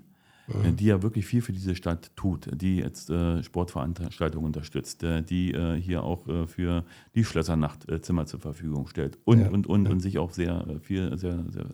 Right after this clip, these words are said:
Speaker 2: stark sozial engagiert.
Speaker 1: Mhm.
Speaker 2: Warum diese Branche jetzt bestraft werden soll und für diese Stadt Geld eintreiben soll,
Speaker 1: Mhm.
Speaker 2: ähm,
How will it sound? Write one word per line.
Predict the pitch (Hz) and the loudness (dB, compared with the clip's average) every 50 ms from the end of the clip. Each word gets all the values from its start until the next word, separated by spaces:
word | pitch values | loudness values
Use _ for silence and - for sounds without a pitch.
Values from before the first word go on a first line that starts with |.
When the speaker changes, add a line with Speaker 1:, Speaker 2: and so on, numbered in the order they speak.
| - 123 104 | -10 -12 -8
Speaker 2:
stark | - - 95 90 92 - - - - - _ | -2 0 0 0 0 -4 -12 -20 -20 -4 _
sozial | - 90 87 - 87 82 82 58 73 | 0 0 2 2 2 2 2 0 0
engagiert. | 85 76 73 73 78 - 64 - - - - - | 0 -2 -2 -4 -6 -10 -12 -14 -16 -10 -2 2
Speaker 1:
Mhm. | 113 104 101 120 | 4 4 4 4
Speaker 2:
Warum | 90 90 98 101 | 4 4 6 6
diese | 104 117 139 160 156 | 6 6 4 4 4
Branche | 123 107 90 78 85 98 101 123 127 | 2 0 0 0 0 2 2 2 0
jetzt | 117 - - - | 0 -2 -4 -8
bestraft | 82 - - - - 64 71 - - - | -12 -12 -12 -14 -14 -14 -12 -12 -6 -2
werden | 117 120 123 123 | 0 2 2 2
soll | 110 113 117 127 | 2 2 2 2
und | 123 98 92 | 2 0 0
für | - 104 92 | 0 0 0
diese | 92 92 90 90 | 0 -2 -2 -4
Stadt | - - 113 127 123 - - | -2 0 0 0 0 -4 -4
Geld | - 80 - - - | -2 0 0 0 -2
eintreiben | - 76 73 69 - - - 76 78 73 85 87 | -4 -4 -4 -6 -6 -8 -6 -6 -4 -2 -2 0
soll, | 87 98 98 110 127 147 147 147 - - | 0 2 2 2 2 0 -2 -4 -6 -4
Speaker 1:
Mhm. | 123 110 101 101 113 - - - | -2 -2 0 -2 -2 -2 2 6
Speaker 2:
ähm, | 95 98 101 101 101 104 104 101 104 104 - | 8 8 10 10 10 10 10 8 8 6 4